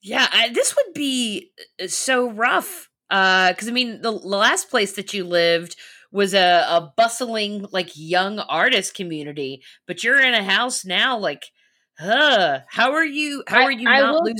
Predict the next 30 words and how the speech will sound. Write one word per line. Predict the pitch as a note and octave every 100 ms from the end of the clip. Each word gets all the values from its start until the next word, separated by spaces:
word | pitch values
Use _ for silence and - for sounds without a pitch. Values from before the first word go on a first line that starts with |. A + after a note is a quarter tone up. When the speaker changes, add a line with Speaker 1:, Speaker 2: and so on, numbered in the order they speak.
| C#4
Speaker 2:
say, | A3+
Speaker 1:
your | G#3
mind? | G3+ C#4+ D3+ B2 - _ _ _ _ _ _ _ _ _ -
Speaker 2:
I | A3
went | A3 A3 B3+ C4
to | C4+
walk | B3 A#3+
my | G#3+ G#3+
dog | F#3+ F#3+ F#3+
two | - A3
days | F#3+ F3+ E3+
ago, | E3 D#3 D#3+ F3 _ _ _ _ _
and | - G3 F#3 F3+ F3 F3+ - _
I | F3 G3 G3+
walked | G3+ G#3 A3
out | A#3 A#3+
of |
my | B3
house, | G#3+ F#3+ F#3 -
and | F#3
my | F#3 F#3
neighbors, | G3 A#3+ C4 G#3 F#3+
who | - G#3 -
often | G3+ A#3+ D4+ C#4+
are | B3+
sitting | - A#3+ B3
up | A3
on | A3 G3+
this | F#3+
porch | _ A3 G#3 G#3 -